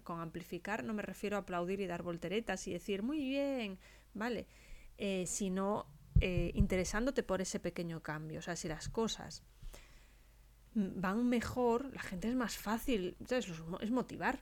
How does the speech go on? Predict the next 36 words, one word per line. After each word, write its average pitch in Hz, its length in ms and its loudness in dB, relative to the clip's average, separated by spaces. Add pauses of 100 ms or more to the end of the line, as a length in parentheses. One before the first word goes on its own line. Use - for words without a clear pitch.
(100)
<laughs> - 440 -8
¿vale? 226 220 0
Al 190 80 -2
final 185 280 -6
es 208 100 -8
el 185 100 0
arte 180 220 0
de 214 40 0
motivar 180 560 -4
para 165 180 -8
la - 20 -10
gente. 170 340 -6
Decir, 175 260 -6
"Oye, 208 180 2
pues - 240 -6 (360)
yo 190 140 -4
creo 202 160 -2
que 175 100 -8
sí, 233 140 -6
que - 80 -4
este - 180 -6
pequeño 185 360 2
cambio 180 280 -2
puede 180 140 -4
ser 180 160 -2
importante, 208 720 -4 (380)
porque 175 240 -6
cómo 196 260 -2
lo 180 80 0
has 170 180 -4
hecho, 220 240 -4
lo 180 80 -2
hiciste 180 320 -6
tú 160 140 -6
solo, 208 380 -2
ta, 208 340 -4